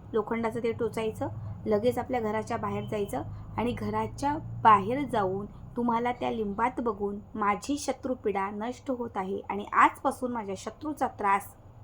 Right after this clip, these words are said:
कायमचा समाप्त होत आहे," इतकं त्या लिंबाला बघून म्हणायचं आहे. आणि ते लिंब हातात घेतल्या क्षणी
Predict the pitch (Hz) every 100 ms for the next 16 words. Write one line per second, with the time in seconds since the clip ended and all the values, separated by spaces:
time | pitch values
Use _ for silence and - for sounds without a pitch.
0 | - - 214 208 202 202 254 - 294 311
1 | 320 269 208 180 175 - - - - -
2 | 240 - - 294 277 269 247 247 247 226
3 | 226 226 214 214 214 220 208 269 - -
4 | - 208 220 233 233 226 226 220 208 -
5 | 269 233 220 214 208 208 214 208